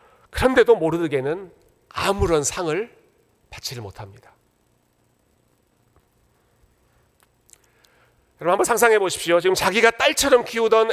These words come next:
에스더가 왕비가 되었습니다. 목숨이 위태로웠던 왕의 생명을 구하는, 정말 나라를 구하는 것과 같은 엄청난 공을 세웠던 사람이 이 모르드게입니다.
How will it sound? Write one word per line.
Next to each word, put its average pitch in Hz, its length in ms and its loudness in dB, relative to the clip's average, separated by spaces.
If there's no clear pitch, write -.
에스더가 190 880 0
왕비가 175 580 0
되었습니다. 107 560 -8
목숨이 254 440 2
위태로웠던 226 720 2
왕의 208 380 2
생명을 214 440 0
구하는, 165 340 -2
정말 131 420 -4
나라를 220 440 2
구하는 208 380 2
것과 190 260 0
같은 180 300 -2
엄청난 247 600 0
공을 180 400 4
세웠던 202 460 0
사람이 147 580 -4
이 107 180 -14
모르드게입니다. 117 840 -8